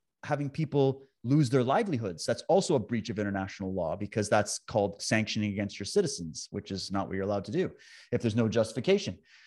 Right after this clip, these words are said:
So, and then now they're giving people these jabs, and they're not just giving them the jabs. Under the Nuremberg Code, it says you cannot use psychological pressure.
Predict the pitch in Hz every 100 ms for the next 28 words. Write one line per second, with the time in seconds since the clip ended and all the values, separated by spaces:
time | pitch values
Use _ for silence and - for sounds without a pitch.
0 | _ - 156 143 - - 143 147 180 180
1 | - 151 180 180 131 160 151 160 151 135
2 | 135 110 196 220 104 - - _ _ -
3 | 147 139 147 214 - 180 - _ 254 285
4 | 226 151 123 107 107 110 147 - _ _
5 | _ _ _ 147 190 180 165 185 226 196
6 | 143 107 - 110 131 135 139 - 139 131
7 | - _ - 123 - 135 147 208 - 123
8 | 165 185 120 160 - _ - - - 165
9 | 156 170 165 156 143 190 180 - 127 -
10 | 175 208